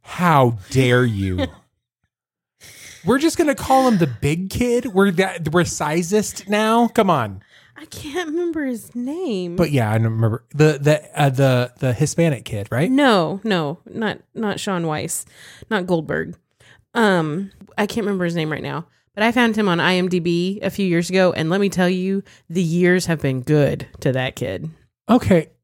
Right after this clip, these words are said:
Speaker 1: Wait, let's look him up right now. We're, this is what we're gonna do. You're, you're not talking about Joshua Jackson.
Speaker 2: No, I'm not talking about Joshua
Speaker 1: And you're not talking about Sean Weiss, the
Speaker 2: No.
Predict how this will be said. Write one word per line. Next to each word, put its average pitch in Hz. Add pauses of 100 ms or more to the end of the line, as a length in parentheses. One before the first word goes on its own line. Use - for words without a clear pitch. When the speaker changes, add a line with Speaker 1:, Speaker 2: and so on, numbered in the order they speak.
(1500)
Speaker 1:
Wait, 226
let's 254
look 247
him 208
up 143
right 147
now. 107
We're, 156
this 151
is 165
what 151
we're 139
gonna 117
do. 95
You're, 139
you're 170
not 196
talking 180
about 135
Joshua 131
Jackson. 101
Speaker 2:
No, 247
I'm 220
not 208
talking 151
about 156
Joshua 143 (540)
Speaker 1:
And 139
you're 135
not 147
talking 151
about 143
Sean 143
Weiss, 104
the 113
Speaker 2:
No. 180